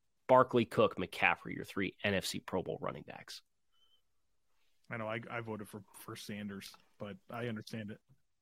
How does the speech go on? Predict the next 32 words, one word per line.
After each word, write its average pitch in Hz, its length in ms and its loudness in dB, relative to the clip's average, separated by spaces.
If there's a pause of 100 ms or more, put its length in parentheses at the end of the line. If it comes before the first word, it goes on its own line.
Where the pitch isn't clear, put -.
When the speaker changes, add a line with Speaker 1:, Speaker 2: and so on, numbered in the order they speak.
Speaker 1:
I 120 140 10
felt 127 280 8
bad 110 260 8
leaving 104 280 2
Speaker 2:
Yeah. 98 60 0
Speaker 1:
Sanders 95 500 2
off. - 400 -4 (180)
Speaker 2:
McCaffrey's 131 480 0
plenty 120 300 -4
deserving 107 460 -4
as 101 120 -6
well, 107 140 -4
especially 107 360 -6
when 104 100 -6
you 101 60 -10
consider 110 300 -10
the 95 80 -12
pass 101 300 -8
catching. - 300 -18 (1900)
Speaker 1:
I - 80 -14
was 117 100 2
surprised 131 380 8
to 123 60 4
see - 320 2
Tony 185 240 8
Pollard 147 300 4
got 98 100 6
a 90 60 2 (200)
first 127 320 6
place 123 240 4
vote. 117 300 2 (1800)
Speaker 2:
Yeah, 117 100 -14